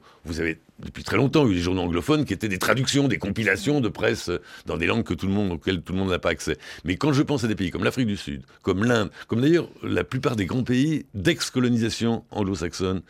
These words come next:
en Afrique, malheureusement on peut pas en dire autant avec la presse francophone, il y a des bons journaux mais enfin ils sont pas du même niveau.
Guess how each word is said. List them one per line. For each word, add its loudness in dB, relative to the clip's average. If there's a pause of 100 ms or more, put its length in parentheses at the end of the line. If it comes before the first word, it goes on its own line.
(260)
en -4
Afrique, -4
malheureusement 0
on -2
peut -4
pas -2
en -2
dire -2
autant -4
avec -6
la -4
presse -10
francophone, -4 (300)
il -14
y -12
a -14
des -12
bons -8
journaux 0
mais -2
enfin -8
ils -18
sont -10
pas -6
du -4
même -2
niveau. 0